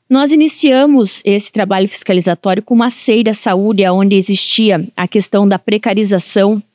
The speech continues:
é, dos médicos, né? Pre-, precarização dos serviços médicos, médicos que não iam trabalhar dentro do nosso pronto-socorro. Então, abrimos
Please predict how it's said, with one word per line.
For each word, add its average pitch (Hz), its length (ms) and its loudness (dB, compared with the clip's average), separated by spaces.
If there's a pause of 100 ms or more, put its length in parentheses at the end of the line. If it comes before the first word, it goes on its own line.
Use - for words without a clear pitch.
(400)
é, 147 800 0 (180)
dos 170 260 0
médicos, 175 720 -2
né? 175 280 0
Pre-, 165 260 -4 (120)
precarização 196 560 0
dos 180 140 2
serviços 180 480 -2
médicos, 160 520 -2 (320)
médicos 285 460 -2
que 262 140 0
não 240 180 4
iam 214 220 0
trabalhar 208 680 0
dentro 190 420 0
do 180 100 0
nosso 175 320 -2
pronto-socorro. 202 720 0
Então, 269 200 0
abrimos 240 640 0